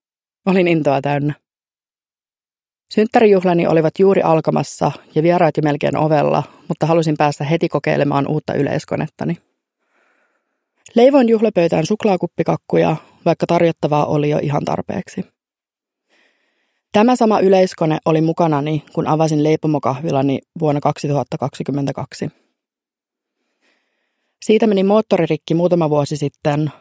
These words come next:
mutta se on edelleen varastossa tallessa. Sillä on niin paljon tunnearvoa, etten halua luopua siitä. Ensimmäiset tilaukset.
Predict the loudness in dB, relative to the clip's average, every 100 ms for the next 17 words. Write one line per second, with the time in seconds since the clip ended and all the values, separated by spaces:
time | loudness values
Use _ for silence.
0 | _ _ _ -4 -4 0 -2 2 2 4
1 | 2 2 0 -2 -8 -14 -12 -8 -8 -8
2 | -10 -12 _ _ _ _ _ _ _ _
3 | _ _ _ -4 0 2 4 2 2 2
4 | 2 0 -2 -4 -4 -2 -4 -6 _ _
5 | -8 -4 -2 -2 -2 -2 -4 -6 -8 -10
6 | -12 -10 -10 -12 _ _ _ _ _ _
7 | _ _ _ _ _ _ _ _ _ _
8 | _ _ _ _ _ _ _ _ _ _
9 | _ _ _ _ _ _ _ _ _ _
10 | _ _ _ -2 2 4 4 2 0 -2
11 | -2 -2 -4 -12